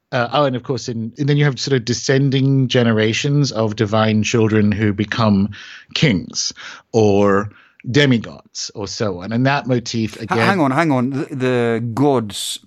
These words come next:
Speaker 2: perspective, it began with the gods, then the demigods, and then the royal lord kings.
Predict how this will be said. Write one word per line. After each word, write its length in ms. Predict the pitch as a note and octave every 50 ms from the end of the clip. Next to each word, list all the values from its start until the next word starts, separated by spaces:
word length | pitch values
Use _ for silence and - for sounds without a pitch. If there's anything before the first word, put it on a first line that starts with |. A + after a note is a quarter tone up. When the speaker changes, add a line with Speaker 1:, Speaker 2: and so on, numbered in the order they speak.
| _
Speaker 2:
perspective, 640 | - A2+ G2 - - G#2 G2 F#2 - - G2+ F#2+ G2
it 120 | G#2 F#2+ -
began 360 | A2+ A2 G#2+ C3+ B2+ B2 A#2
with 120 | G#2 G2 F#2+
the 60 | F#2
gods, 460 | F#2+ G#2 G#2+ A2 A#2 A#2 - - - -
then 300 | B2 G#2+ A2 A2 A2 G#2+
the 80 | G2+ F#2+
demigods, 680 | F#2+ G2+ F#2 F#2 F#2 F2+ F2 E2+ F2+ F2 E2 - -
and 220 | - - G#2+ G2 F2+
then 220 | G2 F#2+ F#2+ F#2 F2+
the 140 | F2+ F2
royal 320 | E2+ F#2 F#2 F2+ F2 E2+ D#2+ -
lord 280 | F#2+ F2+ E2+ D#2+ -
kings. 460 | - - G2 F#2 F2 D#2+ - - -